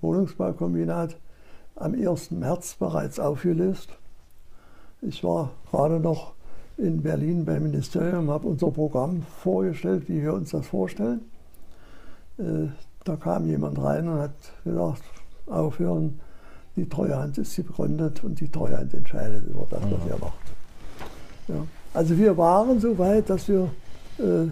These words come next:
Speaker 1: uns in selbstständige Betriebe schon, äh, auflösen wollten.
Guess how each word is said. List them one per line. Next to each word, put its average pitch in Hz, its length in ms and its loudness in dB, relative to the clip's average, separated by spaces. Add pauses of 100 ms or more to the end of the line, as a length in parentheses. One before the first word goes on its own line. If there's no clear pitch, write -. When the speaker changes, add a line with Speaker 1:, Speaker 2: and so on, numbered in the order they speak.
(960)
Speaker 1:
uns 175 220 0
in 180 160 0
selbstständige 165 680 0
Betriebe 180 380 -2
schon, - 360 -2 (680)
äh, 165 300 -2 (100)
auflösen 165 680 0 (120)
wollten. 190 460 0